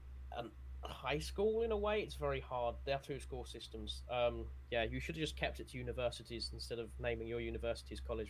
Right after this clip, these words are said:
because it's just very confusing for my brain. Um, <laughs> yeah, so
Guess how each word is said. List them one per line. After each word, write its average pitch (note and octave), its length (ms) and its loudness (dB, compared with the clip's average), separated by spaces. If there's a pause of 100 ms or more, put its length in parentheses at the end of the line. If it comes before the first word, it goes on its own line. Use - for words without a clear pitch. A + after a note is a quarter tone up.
because A2 160 -6
it's - 80 -6
just A2 140 -6
very A2+ 260 2
confusing G#2+ 420 -6
for A#2+ 80 -4
my G#2+ 80 0
brain. G#2 180 -2 (440)
Um, D#3+ 680 8
<laughs> - 1300 -10
yeah, D#3 320 2
so D#3 280 4